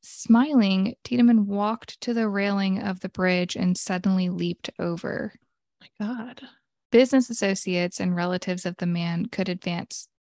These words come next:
Speaker 1: nothing but conjecture as to the cause of the suicide. They said they knew of no business reverses, although during the last year it had been noticed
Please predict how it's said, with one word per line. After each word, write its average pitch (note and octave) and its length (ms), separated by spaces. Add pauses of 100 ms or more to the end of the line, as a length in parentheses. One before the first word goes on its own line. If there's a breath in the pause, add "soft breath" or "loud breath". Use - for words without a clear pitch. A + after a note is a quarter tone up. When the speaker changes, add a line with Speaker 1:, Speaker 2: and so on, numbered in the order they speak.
Speaker 1:
nothing G3+ 640 (460 loud breath)
but F3+ 140
conjecture E3+ 580
as E3+ 420
to - 200
the D#4 100
cause F3+ 360
of - 80
the F#3 120
suicide. G#3+ 680 (720 soft breath)
They A#3+ 180
said A3 420
they G#3 160
knew G#3 260
of F#3+ 160
no G3+ 220
business A#3 440
reverses, F3+ 640
although F#3 440 (180)
during G#3+ 260
the A#3+ 60
last A#3 340
year G3 260
it F#3+ 140
had G3 180
been F#3+ 180
noticed G3+ 540